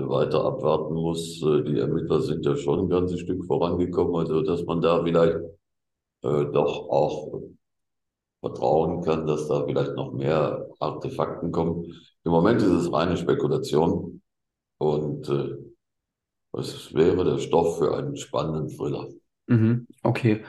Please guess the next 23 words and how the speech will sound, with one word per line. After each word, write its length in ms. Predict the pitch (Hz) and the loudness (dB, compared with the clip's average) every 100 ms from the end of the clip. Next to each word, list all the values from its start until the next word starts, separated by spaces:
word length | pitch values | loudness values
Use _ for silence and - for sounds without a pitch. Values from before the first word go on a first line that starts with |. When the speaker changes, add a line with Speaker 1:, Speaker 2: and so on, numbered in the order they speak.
| - | -8
Speaker 2:
Und 100 | - | 0
das 120 | 113 131 | 2 4
heißt, 100 | 120 | 6
man 100 | 123 | 6
müsste 240 | 127 131 | 6 4
jetzt 160 | 123 - | 4 4
quasi 220 | 123 123 | 6 6
noch 140 | 120 | 4
abwarten, 600 | - 123 127 120 127 120 | 0 0 2 2 2 4
was 160 | 120 120 | 4 2
dann 100 | 120 | 0
noch 140 | 117 | -2
passiert, 540 | - 117 - 135 135 - | -2 -2 2 2 2 2
äh, 200 | 117 117 | 4 6
ob 280 | - 117 - | 6 2 -2
es 60 | |
dann 160 | 127 117 | -2 0
auch 180 | 117 - | 0 0
weitere, 520 | 117 - 117 117 117 - - - - | -2 0 4 4 4 -4 -18 -14 0
äh, 60 | |
Entwicklungen 720 | 113 110 117 123 123 117 113 110 | 4 4 4 2 0 0 0 0
gibt. 320 | 135 - - | -2 -4 -2
Ähm, 640 | 120 117 117 117 113 113 | 2 4 6 6 4 2